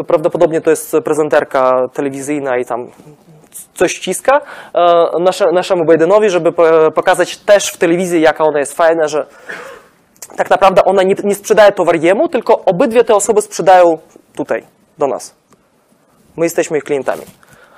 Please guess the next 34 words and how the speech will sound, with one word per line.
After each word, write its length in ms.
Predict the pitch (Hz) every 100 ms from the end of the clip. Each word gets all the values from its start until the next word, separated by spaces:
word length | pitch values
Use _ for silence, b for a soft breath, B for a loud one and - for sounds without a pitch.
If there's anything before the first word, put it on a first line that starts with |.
| b b b b -
Reszta 280 | 285 302
dookoła 380 | 220 220 220 208
to 120 | 175
po 80 | 139
prostu 340 | 147 143 - 127 113 -
szum, 280 | - - -
tak? 240 | - 156 - _ _ _ b b b b b b b b _ _ _ _ _ _ _ _
To 80 | -
jest 140 | 247 -
sprzedawca. 420 | - 123 - - - _ _ _ _ _ _ _ _ _ _ _ _ _ _ _ _ _ - -
To 120 | 202
sprzedaje 360 | - 196 180 156
w 40 |
Afryce 340 | 147 170 - 151 139 131 131
soczki 380 | 123 135 - 107 104
za 300 | - 123 120
trzysta 360 | - 147 - 139
szylingów 600 | - 123 127 - - -
i 40 | -
tak 140 | 135
dalej, 180 | 127 131
i 40 |
tak 100 | 139
dalej. 240 | 139 143 135 b b b b b
E, 260 | 170 165 147
kluczowe, 480 | - 208 - 302 294
e, 220 | 262 - 202 196 185 180 180 160
nagrałem 520 | 165 170 190 233 233
z 80 | 214
tego 300 | 214 190 190
pięć 440 | 185 - 254 -
minut 240 | 220 208 196
takiego 360 | 190 - 175
mięsa 560 | 165 196 170 - 165 226